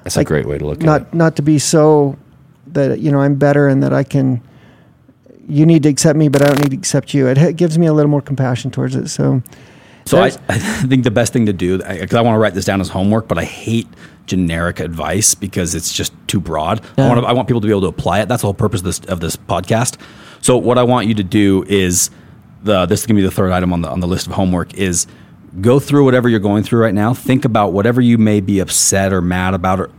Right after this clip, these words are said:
Speaker 3: um, s-, whatever, whoever's done you wrong, and figure out a way to dump it. Like, maybe just start with one thing at a time, one thing that you're upset or frustrated about, and just work through it.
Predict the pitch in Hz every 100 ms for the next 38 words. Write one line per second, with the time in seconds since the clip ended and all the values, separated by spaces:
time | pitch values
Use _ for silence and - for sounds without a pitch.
0 | - 95 85 85 87 87 - - 110 110
1 | 131 139 123 143 143 135 127 123 123 107
2 | 98 135 - - - - - 104 104 101
3 | 95 - - - - _ - - 135 143
4 | 139 120 104 82 - 101 - 73 - -
5 | 92 82 - - - - - _ _ _
6 | _ - 117 110 123 120 - 123 117 110
7 | 98 107 101 107 98 90 87 78 - -
8 | - - - 117 120 113 92 101 - 107
9 | 101 92 98 - 104 101 104 123 - -
10 | _ - 107 85 107 101 - 82 85 87
11 | - - 80 65